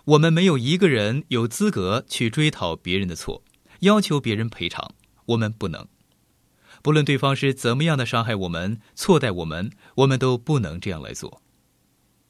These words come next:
虽然有些人的愤怒是被动的，他们没有主动出击去伤害对方、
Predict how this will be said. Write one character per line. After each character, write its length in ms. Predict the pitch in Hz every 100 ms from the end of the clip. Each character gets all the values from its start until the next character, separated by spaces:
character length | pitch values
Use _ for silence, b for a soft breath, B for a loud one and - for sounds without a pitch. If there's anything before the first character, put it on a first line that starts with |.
| _ _
虽 160 | -
然 300 | 113 101 104 113 B -
有 180 | 139
些 200 | 147 196
人 120 | 175 160
的 80 |
愤 240 | 165 208 170
怒 100 | 147
是 140 | 151
被 220 | 135 139
动 160 | 110 95
的， 160 | 67 - _ b b
他 140 | - 160
们 100 | 170
没 160 | 175
有 140 | 202 170
主 240 | - 101
动 180 | 147 131
出 200 | - 143
击 300 | 156 160 b b
去 240 | - 135
伤 240 | 123 151 143
害 140 | 131
对 160 | 101 82
方、 260 | 98 107